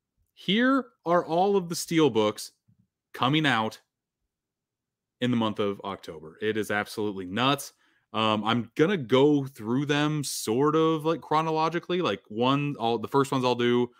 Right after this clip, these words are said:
come out tomorrow, the third, and then I'll do the tenth, seventeenth, you know, all that jazz. And I'm gonna do this one first because I messed up, <laughs> and I'll show you what I did in a second. But I, uh,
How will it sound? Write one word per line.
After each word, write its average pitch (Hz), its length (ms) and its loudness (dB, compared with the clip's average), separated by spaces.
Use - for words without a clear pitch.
come 113 160 0
out 110 160 0
tomorrow, 110 540 0
the 110 120 -2
third, 98 500 -4
and 98 100 -10
then 98 100 -6
I'll 95 140 -4
do 95 180 -6
the 92 80 -8
tenth, 95 300 -12
seventeenth, 92 540 -12
you 107 80 -6
know, 87 180 -12
all 151 120 2
that 175 160 2
jazz. 98 300 -2
And 123 80 2
I'm 135 80 4
gonna 208 340 2
do 202 300 2
this 165 320 4
one 202 180 2
first 190 380 -2
because 143 220 0
I 98 80 -2
messed 107 360 -8
up, 120 200 -6
<laughs> - 500 2
and 131 100 4
I'll 120 200 4
show 113 240 0
you 117 400 0
what 113 240 0
I 107 100 2
did 104 320 -4
in 104 140 -4
a 101 80 -4
second. 127 480 -2
But 113 360 4
I, 113 400 2
uh, 104 480 0